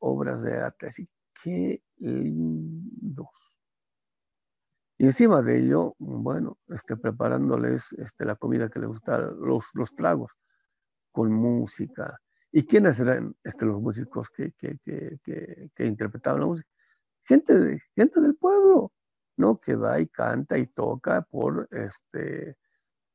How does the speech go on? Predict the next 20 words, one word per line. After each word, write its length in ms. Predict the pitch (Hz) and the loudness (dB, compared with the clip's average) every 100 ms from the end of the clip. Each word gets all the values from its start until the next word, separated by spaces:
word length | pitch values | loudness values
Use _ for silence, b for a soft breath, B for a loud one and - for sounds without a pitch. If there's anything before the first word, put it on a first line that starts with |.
| _ _ _ | _ _ _
por, 300 | - 98 107 | -2 -2 -2
oh, 460 | - - - - - _ - | -6 -6 -8 -14 -18 _ -20
oh, 380 | - - 151 143 | -18 -18 -20 -10
¿cómo 220 | 110 113 | -8 -8
se 180 | - 113 | -8 -8
llama? 300 | 110 - - | -6 -8 -8
Porque 480 | - 120 - - - _ _ _ | -4 -4 0 -2 -2 _ _ _
a 80 | 110 | -2
la 100 | 110 | -2
gente 360 | 135 165 160 123 | 0 -2 -2 -4
que, 300 | 120 113 - | -6 -6 -8
que 260 | - - | -8 -6
va, 200 | - 127 | -4 -4
sal-, 220 | - 123 113 - | -4 -6 -8 -10
va, 240 | - - | -6 -6
va 260 | - 120 123 | -2 -2 0
y 80 | 110 | -2
reza, 460 | 107 107 - - _ _ _ _ - | -4 -4 -6 -10 _ _ _ _ -10
les 200 | 104 110 | -8 -4
dan 440 | 110 113 110 | -4 -4 -8